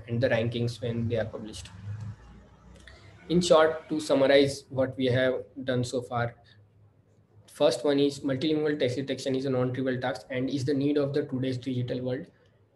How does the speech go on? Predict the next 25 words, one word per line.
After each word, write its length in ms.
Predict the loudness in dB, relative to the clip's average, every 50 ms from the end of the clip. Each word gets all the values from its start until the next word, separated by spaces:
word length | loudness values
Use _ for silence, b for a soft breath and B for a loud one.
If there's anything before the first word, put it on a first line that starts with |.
| _ _ -16 -16 -16 -18 -20 -20 _ _ _ _
For, 400 | _ -2 4 4 4 4 4 0 0
then, 480 | 2 2 4 4 4 2 0 -2 -6 -12 _ _ _ _ _ _
then 240 | -10 -8 -8 -6 -4
our 180 | -2 -2 0 -2
second, 560 | -2 -2 -2 0 2 2 0 0 0 -4 -8 -12 _ _ _ _ _ _ -10 -8 -6 -4 -2
uh, 380 | -2 0 0 0 0 0 0 -2 -2 -6 -12 -16 -16 -16 -16
summary, 500 | -12 -8 -4 -2 -2 0 0 -2 -2 -4 -6 -8
se-, 180 | -6 -6 -6
second 640 | -6 -4 -4 -4 -2 -2 -2 0 0 -2 -2 -4 -8 -12 -20 -20 _ -10
is 280 | -8 -6 -6 -8 -10 b b b b b b b _ _ _ _
choose 200 | -4 -4 0 2
encoder, 500 | 4 2 4 4 4 4 4 4 2 0
decoder, 340 | 0 2 2 4 4 4 4 4
and 100 | 2 2
head 200 | 0 0 0 0
wisely 300 | 2 2 2 0 -2 -2
while 200 | -2 0 0 -2
building 540 | -2 -2 -2 -2 0 0 0 -2 -2 -4 -8 -14 _ _
an 160 | -6 -6 -6 -6 -6
architecture 540 | -4 -4 -4 -4 -6 -6 -6 -6 -2 -2 -2
in 240 | 0 0 -2 -4 -4
any 200 | -4 -4 -4 -4
computer 400 | -4 -4 -4 -4 -6 -8 -6 -6
vision 300 | -4 -2 -2 -2 -2 -2
task. 280 | -4 -4 -6 -8 -12